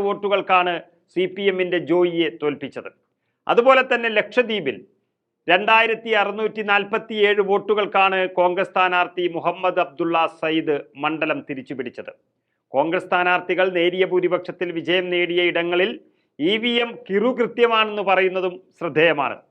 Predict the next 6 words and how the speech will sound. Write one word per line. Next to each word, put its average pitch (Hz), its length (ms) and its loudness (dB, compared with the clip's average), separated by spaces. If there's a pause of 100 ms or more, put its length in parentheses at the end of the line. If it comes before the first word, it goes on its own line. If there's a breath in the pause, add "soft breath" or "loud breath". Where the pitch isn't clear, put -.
(540)
അതുകൊണ്ട് 262 400 4
തന്നെ 254 220 2
അതിലൊരു 233 280 2 (100)
സംശയത്തിന്റെ 226 640 0 (140)
നിഴൽ 202 260 2 (260)
മാഞ്ഞു 190 280 0